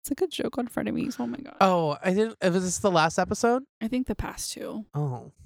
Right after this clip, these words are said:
Speaker 2: well.
Speaker 1: <laughs> Like any bad person, like, "Oh, shout out to their family."
Speaker 2: <laughs>
Speaker 1: Like, I don't know, like, a criminal. They're like, "Oh, shout out to his <laughs> family."
Speaker 2: Oh my God. <laughs> Well,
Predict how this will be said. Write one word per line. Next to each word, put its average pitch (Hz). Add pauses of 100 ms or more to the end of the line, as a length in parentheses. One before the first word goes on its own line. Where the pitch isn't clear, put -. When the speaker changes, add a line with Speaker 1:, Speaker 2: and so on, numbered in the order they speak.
(220)
Speaker 2:
well. 247
Speaker 1:
<laughs> -
Like 247
any 233
bad 214
person, 247
like, 214
"Oh, 214
shout -
out 190
to 240
their 226
family." 247
Speaker 2:
<laughs> - (1400)
Speaker 1:
Like, 240
I -
don't 220
know, 180
like, 165 (240)
a -
criminal. 196
They're 190
like, 190
"Oh, 226
shout 180
out 185
to 220
his 214
<laughs> -
family." - (200)
Speaker 2:
Oh 311 (160)
my 202 (160)
God. - (1200)
<laughs> 330 (480)
Well, 147